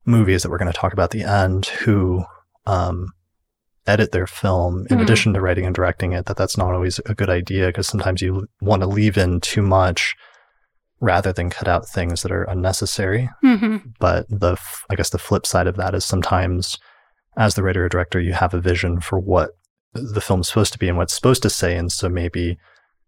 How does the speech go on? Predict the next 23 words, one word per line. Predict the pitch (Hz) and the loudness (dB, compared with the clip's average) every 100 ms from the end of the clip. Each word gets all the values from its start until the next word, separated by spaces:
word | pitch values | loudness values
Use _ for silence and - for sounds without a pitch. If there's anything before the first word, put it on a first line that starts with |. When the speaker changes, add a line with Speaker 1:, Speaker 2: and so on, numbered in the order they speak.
| _ | _
Speaker 1:
you | 110 95 | -2 0
at | 78 | 0
least | 92 - - - | -2 -4 -6 -4
subjectively | 104 95 85 98 95 90 85 85 - | 0 0 0 -2 -2 -2 0 -4 -6
think | - 95 - | -2 -2 -2
that | 95 | -6
you | 92 90 | -6 -4
do | - 95 | -2 0
know | 92 87 | 0 0
what | 87 95 92 | 2 0 2
needs | 95 98 - | -2 -2 -4
to | 101 | -4
be | 92 | -2
left | 90 85 - | 2 0 0
in | 92 92 | -2 -2
and | 87 | -2
what's | 90 - | -4 -6
crucial | - 107 - 95 | -2 0 0 -2
to | - | -4
the | - | -8
film | - 101 92 | -4 -2 0
better | 90 87 92 90 | 0 -2 -2 -4
than | 101 92 98 | -4 -6 -8